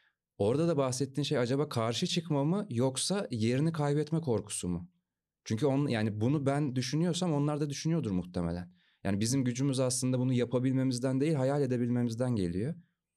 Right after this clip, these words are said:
O zaman birileri de hayal edebiliyorsa ve çok daha rahat ulaştırılabilecek artık dünyaya. Eski zamandaki gibi hani biz çizdik de şimdi bunu nerede yayınlayacağız?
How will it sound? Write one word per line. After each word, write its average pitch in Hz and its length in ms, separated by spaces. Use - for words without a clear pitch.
O 95 40
zaman 113 340
birileri 113 340
de 131 40
hayal 127 260
edebiliyorsa 131 800
ve 147 200
çok 151 300
daha 156 220
rahat 127 240
ulaştırılabilecek 104 880
artık - 500
dünyaya. 87 640
Eski 104 260
zamandaki 113 500
gibi 107 160
hani 107 280
biz 95 240
çizdik 110 440
de 107 80
şimdi 98 260
bunu 107 200
nerede 107 260
yayınlayacağız? 117 800